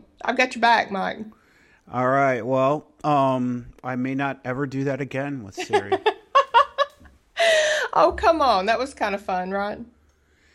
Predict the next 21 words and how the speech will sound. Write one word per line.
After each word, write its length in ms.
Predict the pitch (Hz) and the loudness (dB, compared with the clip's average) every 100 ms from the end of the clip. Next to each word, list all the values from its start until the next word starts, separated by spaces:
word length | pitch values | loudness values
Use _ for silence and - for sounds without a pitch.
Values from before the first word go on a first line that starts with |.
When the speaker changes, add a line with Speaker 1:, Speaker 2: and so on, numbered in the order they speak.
| _ _ _ - | _ _ _ -6
Speaker 2:
All 100 | 147 | -2
right, 160 | 156 151 | 0 -2
Michelle. 460 | 151 - 147 139 | -6 -4 -2 -2
So, 380 | 131 - 151 139 | -4 -4 -2 0
um, 300 | 135 131 131 | 0 0 -2
we're 120 | 135 | -4
b-, 140 | 131 147 | -4 -4
we're 140 | 139 | -4
back 260 | 131 147 151 | -2 -2 -2
to 80 | - | -6
trying 280 | - 156 143 | -6 -4 -4
our 100 | 127 | -6
Scathing 420 | - 151 143 143 | -6 -4 -4 -4
Tweets 300 | - 143 - | -8 -10 -10
podcast, 560 | - 135 131 135 113 - | -8 -8 -8 -12 -12 -14
just 200 | 123 - | -16 -10
popular 440 | 135 123 127 120 | -8 -6 -8 -10
stuff 400 | - - 123 - | -12 -8 -8 -8
on 160 | 120 110 | -10 -10
trending 360 | - 120 120 | -10 -8 -6
on 180 | 117 110 | -6 -10